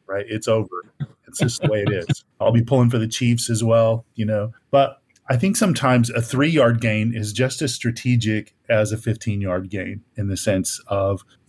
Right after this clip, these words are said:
if you take somebody who's a fullback, a fullback doesn't catch an eighty-yard pass down the field, <laughs> right? They just don't. It's not who they are. What do they do?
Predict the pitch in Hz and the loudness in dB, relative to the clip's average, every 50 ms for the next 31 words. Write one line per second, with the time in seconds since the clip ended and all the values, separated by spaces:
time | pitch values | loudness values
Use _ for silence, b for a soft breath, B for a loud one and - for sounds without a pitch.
0 | _ - 120 - - 123 113 - 165 143 131 - - 131 127 117 117 117 117 117 | _ -10 -4 0 2 2 2 2 2 0 2 2 4 4 6 6 6 4 4 4
1 | 117 120 123 - - _ _ - - - 117 113 113 113 - - 131 131 120 104 | 2 2 0 -2 -8 _ _ -18 -8 -6 -4 -4 -4 -4 -4 -2 0 0 0 0
2 | 92 90 90 - - 117 - 160 170 156 151 131 123 - 123 123 123 120 131 120 | 0 -2 -4 -4 -6 -2 0 2 2 2 2 2 0 0 0 0 2 0 -2 -6
3 | 120 - 117 113 117 117 127 110 107 110 110 113 113 110 110 110 - - 110 98 | -4 -2 0 0 0 0 -2 -2 0 0 0 2 2 2 0 0 -2 -2 -2 -2
4 | 104 117 - - 120 104 104 101 90 - 104 101 101 104 123 123 120 - - 117 | -2 -4 -4 -4 -4 -4 -4 -4 -6 -6 -6 -4 -2 -2 -2 -4 -6 -8 -8 -8
5 | 117 - - - 117 117 117 - - _ - 120 117 120 - - - 123 120 - | -8 -4 -2 0 0 0 -2 -6 -14 _ -4 -4 -2 -2 -4 -4 -2 -2 -2 -2
6 | 117 104 107 95 98 113 120 - b b b b b b b b - - 139 135 | 0 0 0 2 2 0 -2 -6 b b b b b b b b -4 0 2 2
7 | 123 123 131 120 120 117 113 107 110 117 143 170 175 _ _ _ _ _ _ _ | 4 4 4 4 4 4 4 4 4 2 0 -2 -6 _ _ _ _ _ _ _
8 | _ - 120 127 131 143 143 139 147 170 127 113 | _ -2 0 2 2 2 2 2 0 -2 -4 -4